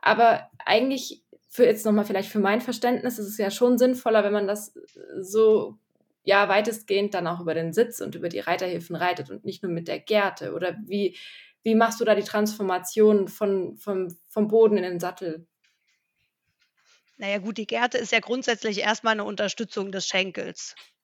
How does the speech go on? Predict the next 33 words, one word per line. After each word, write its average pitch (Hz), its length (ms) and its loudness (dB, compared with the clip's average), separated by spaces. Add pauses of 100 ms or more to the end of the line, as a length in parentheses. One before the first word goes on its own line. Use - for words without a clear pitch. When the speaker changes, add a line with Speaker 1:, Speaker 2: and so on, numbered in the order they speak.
(160)
Speaker 2:
So, 208 180 -4
wenn 208 120 -4
ich 202 120 -4
das 202 160 -2
so 208 100 -6
mache, 214 240 2
dass 202 100 -4
ich 185 120 -6
das 196 180 -6
rein 214 200 2
über 208 120 -4
die 196 120 -6
Gerte 220 360 2
reite, 233 500 4 (380)
habe 196 240 -4
ich 196 80 -4
ja 202 160 0
so 202 140 -8
gesehen 202 460 -4 (300)
nicht - 560 -12
mehr 208 140 -2
ganz 208 300 -2
eine 208 80 -10
Unterstützung 202 560 -6
vom 196 160 -4
Schenkel, 233 440 0
sondern, 208 600 -2
ähm, 202 260 -4 (380)
reite 196 280 2
das 196 200 0
halt 196 240 2
mit 196 160 -10
Gerte. 196 400 0